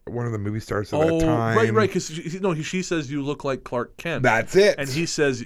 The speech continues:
Speaker 1: Oh,
Speaker 2: "You
Speaker 1: you
Speaker 2: look
Speaker 1: look like
Speaker 2: like
Speaker 1: Lois
Speaker 2: Lois
Speaker 1: Lane."
Speaker 2: Lane.
Speaker 1: That was perfect because that made it so much creepier.
Speaker 2: Well, yeah,
Speaker 1: I mean,
Speaker 2: because
Speaker 1: so much
Speaker 2: she's
Speaker 1: creepier.
Speaker 2: thirteen.
Speaker 1: Yeah. And, like, Richie's mom and, um, her dad
Speaker 2: Right.
Speaker 1: and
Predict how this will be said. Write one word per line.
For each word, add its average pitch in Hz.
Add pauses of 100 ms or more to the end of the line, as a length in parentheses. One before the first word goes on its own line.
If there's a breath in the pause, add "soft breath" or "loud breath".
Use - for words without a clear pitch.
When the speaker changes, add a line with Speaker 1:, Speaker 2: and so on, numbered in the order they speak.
(100)
Speaker 1:
Oh, 151
Speaker 2:
"You 110
Speaker 1:
you 156
Speaker 2:
look 135
Speaker 1:
look 117
like 123
Speaker 2:
like 117
Speaker 1:
Lois -
Speaker 2:
Lois 120
Speaker 1:
Lane." 131
Speaker 2:
Lane. 101
Speaker 1:
That 143
was 156
perfect 135
because 104 (300 loud breath)
that 113
made 107
it 92
so -
much 90
creepier. -
Speaker 2:
Well, 165
yeah, 233 (160)
Speaker 1:
I 104
mean, 110
Speaker 2:
because 180
Speaker 1:
so 131
much 120
Speaker 2:
she's -
Speaker 1:
creepier. 95 (160)
Speaker 2:
thirteen. 165
Speaker 1:
Yeah. 139 (320 loud breath)
And, 151
like, 131
Richie's 117
mom 135
and, 98
um, 92
her 92 (160)
dad 131
Speaker 2:
Right. 123
Speaker 1:
and 98